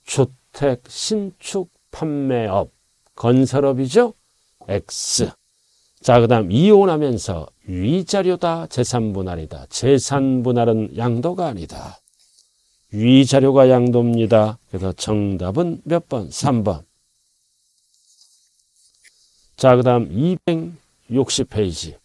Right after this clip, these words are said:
십일 번. 소득세법상 거주자의 양도소득에 대한 납세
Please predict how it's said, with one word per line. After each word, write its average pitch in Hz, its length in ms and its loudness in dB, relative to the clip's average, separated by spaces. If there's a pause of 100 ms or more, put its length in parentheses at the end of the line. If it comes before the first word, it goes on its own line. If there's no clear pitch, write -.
(260)
십일 165 480 2
번. 80 200 -6 (2250)
소득세법상 139 1200 2
거주자의 123 640 2
양도소득에 175 1000 0
대한 160 440 0
납세 131 920 0